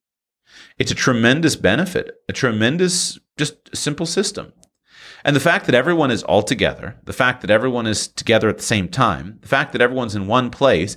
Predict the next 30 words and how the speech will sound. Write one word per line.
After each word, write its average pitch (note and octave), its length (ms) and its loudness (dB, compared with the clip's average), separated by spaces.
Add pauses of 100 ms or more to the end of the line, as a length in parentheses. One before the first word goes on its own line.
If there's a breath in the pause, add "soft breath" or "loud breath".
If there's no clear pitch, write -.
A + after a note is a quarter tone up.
(320 loud breath)
and D3+ 120 0
that D3+ 120 2
there's C#3 280 4
a A#2 40 -6
diversity C#3+ 580 2
of A#2 160 0
people D3 460 -2
at B1 80 -8
all G2+ 220 4
different G#2+ 340 -2
levels G2+ 400 2
coming D3+ 340 0
together A2+ 380 4
to, G2 120 -2
to F2+ 380 -4
work G#2 380 2
on A#2 100 0
the G2+ 80 -2
same A2 260 -2
thing, C3+ 320 -2 (400 loud breath)
this G3 220 2
is C#4+ 140 -2
fun. - 520 -4 (1400)
This - 180 2
is C#4 160 4
something D3+ 400 2
that, - 380 2
that B2+ 280 2
is A2 280 2
useful. C3 680 0